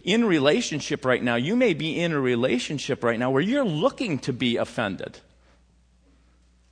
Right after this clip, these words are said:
And, and, and I mean that. You're, you're, you're walking in situations where you're,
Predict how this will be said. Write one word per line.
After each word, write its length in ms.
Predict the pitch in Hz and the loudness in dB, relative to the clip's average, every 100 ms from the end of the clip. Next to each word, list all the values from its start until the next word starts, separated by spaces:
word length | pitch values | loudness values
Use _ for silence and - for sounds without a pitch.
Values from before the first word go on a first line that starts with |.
| _ _ _ _ _ _ _ - | _ _ _ _ _ _ _ -2
And, 260 | - 180 | 0 0
and, 160 | 151 - | 0 0
and 140 | 175 | 2
I 80 | 214 | 2
mean 240 | 226 254 - | 2 2 2
that. 200 | 107 107 | 2 4
You're, 160 | 233 | 2
you're, 520 | 165 208 262 180 160 - | 4 4 4 2 -6 -4
you're 180 | 175 233 | 2 4
walking 720 | 170 147 196 240 262 247 202 | 4 6 8 8 4 0 0
in 260 | 190 185 | 0 0
situations 840 | 165 - 214 - 185 190 214 202 151 | -2 -4 -4 -2 2 4 2 0 -2
where 120 | 165 | 0
you're, 180 | 196 | 2